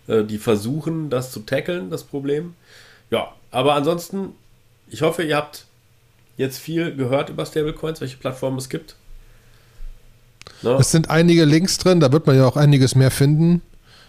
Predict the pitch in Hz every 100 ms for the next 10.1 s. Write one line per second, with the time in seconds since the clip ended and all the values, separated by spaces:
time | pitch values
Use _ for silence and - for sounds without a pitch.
0 | _ - 113 147 - 135 120 120 151 156
1 | 135 123 123 123 127 123 131 123 113 107
2 | 120 135 143 139 135 120 131 131 113 110
3 | 113 110 117 110 - 120 139 - 123 -
4 | 127 - 110 98 92 107 98 110 104 110
5 | - 170 - 123 139 208 226 160 160 196
6 | 202 175 151 185 185 117 110 - 104 101
7 | 101 117 135 175 - - - - - -
8 | 123 - 135 131 127 131 156 180 156 139
9 | 147 135 - 180 175 139 165 101 - 104